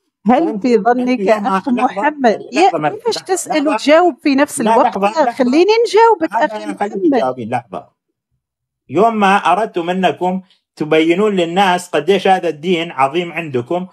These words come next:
Speaker 2: رحتوا قتلتوا بعض وسبيتوا
Speaker 1: مم.
Speaker 2: نسوان بعض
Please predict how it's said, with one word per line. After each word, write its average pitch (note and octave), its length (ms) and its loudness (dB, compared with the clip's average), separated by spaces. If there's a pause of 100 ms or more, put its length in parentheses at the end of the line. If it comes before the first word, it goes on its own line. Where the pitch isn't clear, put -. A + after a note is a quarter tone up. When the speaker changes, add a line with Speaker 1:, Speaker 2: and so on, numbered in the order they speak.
(280)
Speaker 2:
رحتوا G3 520 0
قتلتوا F#3+ 680 -2
بعض F3 420 0 (340)
وسبيتوا F#3 640 0
Speaker 1:
مم. E3+ 80 -4
Speaker 2:
نسوان F3+ 400 -2
بعض E3+ 480 0